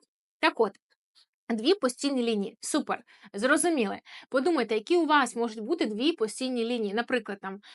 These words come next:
нутриціологія, наприклад, і там мислення. Може бути, чого ні.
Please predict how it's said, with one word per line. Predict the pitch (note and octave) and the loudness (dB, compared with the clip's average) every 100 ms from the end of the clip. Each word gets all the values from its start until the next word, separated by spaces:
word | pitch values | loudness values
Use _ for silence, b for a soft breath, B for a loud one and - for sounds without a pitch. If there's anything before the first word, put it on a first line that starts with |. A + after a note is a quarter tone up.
| B | B
нутриціологія, | B3 D#4+ C#4 C#4 C#4 A#3+ D4 G#4 F#4 | -4 0 0 -2 -2 2 4 4 2
наприклад, | D#4+ D#4 D#4 D4 C4 A#3+ | 0 -2 -4 -2 -2 -2
і | D4 E4 | -2 2
там | D#4+ C4+ | 2 2
мислення. | B3 C#4 - A3+ G3+ G3 _ _ _ _ - | 0 -2 -4 -8 -8 -10 _ _ _ _ -8
Може | A#3 C4+ B3 A3 | -2 0 0 -4
бути, | G3 G3 - | -6 -12 -14
чого | - B3 A#3+ | -6 -4 -2
ні. | A#3+ G#3 | -2 -4